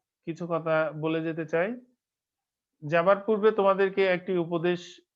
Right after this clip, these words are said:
আহ, মূলক কথা বলতে চাই, তা হচ্ছে তোমরা বুঝতে পেরেছ,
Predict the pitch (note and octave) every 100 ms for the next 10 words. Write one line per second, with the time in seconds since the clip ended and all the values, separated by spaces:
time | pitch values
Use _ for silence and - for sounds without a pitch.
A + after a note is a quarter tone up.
0 | _ D3+ D3+ D3+ D#3 E3+ E3+ D#3+ D#3 F3
1 | D#3+ D#3+ D#3 E3+ G3 F#3 G3 G3+ G3+ E3
2 | G3+ - _ _ _ _ _ _ _ _
3 | _ _ _ _ - F#3+ F#3+ F3 F3 F3+
4 | F#3+ F#3 F3 E3